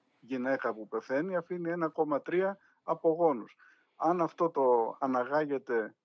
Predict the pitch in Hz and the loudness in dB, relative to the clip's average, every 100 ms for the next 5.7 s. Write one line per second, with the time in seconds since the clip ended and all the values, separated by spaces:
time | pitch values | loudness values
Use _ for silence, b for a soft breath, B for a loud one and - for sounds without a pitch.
0 | _ _ _ _ _ - 127 120 113 113 | _ _ _ _ _ -2 2 2 0 -4
1 | 131 127 120 131 127 135 120 123 147 147 | -4 -2 -2 0 2 2 4 4 4 0
2 | 127 143 139 139 123 113 131 - 127 123 | -2 0 0 2 0 -4 -6 -8 -6 -2
3 | 117 123 135 135 117 123 117 110 117 127 | 0 2 2 2 0 -2 -4 -8 -12 -8
4 | 127 117 113 113 113 113 120 110 110 - | -6 -2 -2 -2 -6 -6 -6 -2 -2 0
5 | 120 - 113 101 117 107 151 | -6 -6 -8 -8 -8 -8 -10